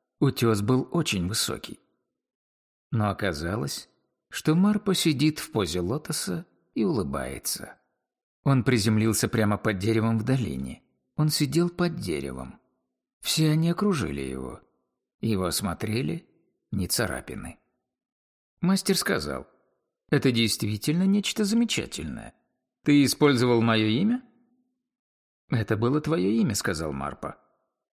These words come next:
Мастер сказал: «Этого достаточно. Теперь попытаюсь я». И он шагнул в реку и тут же пошел ко дну. Марпа не мог поверить своим глазам, когда мастер стал тонуть.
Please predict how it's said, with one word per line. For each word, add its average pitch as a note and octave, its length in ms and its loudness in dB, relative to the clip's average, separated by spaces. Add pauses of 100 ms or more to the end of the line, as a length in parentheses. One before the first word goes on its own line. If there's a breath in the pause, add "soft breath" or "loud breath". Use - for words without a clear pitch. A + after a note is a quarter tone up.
(320)
Мастер C3 400 0
сказал: E2 520 -4 (640)
«Этого G#3+ 300 2
достаточно. A2+ 760 0 (640)
Теперь B3+ 340 2
попытаюсь A#2+ 600 0
я». C#2 280 -8 (1040)
И F#3 80 4
он A#3 260 2
шагнул B2 480 4
в A2+ 80 2
реку G#3+ 300 2
и F3+ 220 2
тут A#3 300 0
же A#3 140 2
пошел A#2 380 0
ко G#2 140 -2
дну. D2 260 -8 (1400)
Марпа A2+ 420 2
не A#2+ 140 2
мог B2 200 0
поверить D3+ 360 0
своим F3 300 2
глазам, F3 400 0
когда A2+ 320 0
мастер C#3+ 400 0
стал E3+ 200 -2
тонуть. - 540 -8